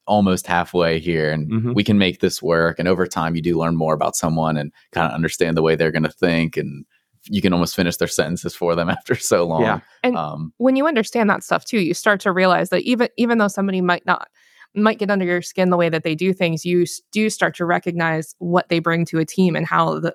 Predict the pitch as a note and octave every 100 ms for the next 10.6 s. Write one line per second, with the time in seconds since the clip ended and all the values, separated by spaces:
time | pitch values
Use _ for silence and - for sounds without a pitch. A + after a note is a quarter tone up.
0 | _ - D#3+ F3 E3+ - F#3+ E3+ D#3 D#3+
1 | D3+ D3+ D#3 D#3 C#3+ D3+ C#3 - - D3
2 | C3 C#3 D#3+ - - C#2+ - C#3 D3+ -
3 | - - C#3 - - _ _ _ - -
4 | E3 - D#3 D#3+ A#2+ - _ _ _ -
5 | E2+ - _ - F2 F#2+ A2 D3+ - -
6 | A2+ - C#3+ C3+ A#2+ A#2 F#2+ G2+ G2 F#2
7 | F2+ F2+ - E2+ F2 F2 F2 - F#2+ -
8 | F#2 E2+ E2 D#2+ - - F2+ F2+ G2 A#2+
9 | E2 D2+ G#2 F2 E2 - - - E2 -
10 | - E2+ C3+ F#3+ -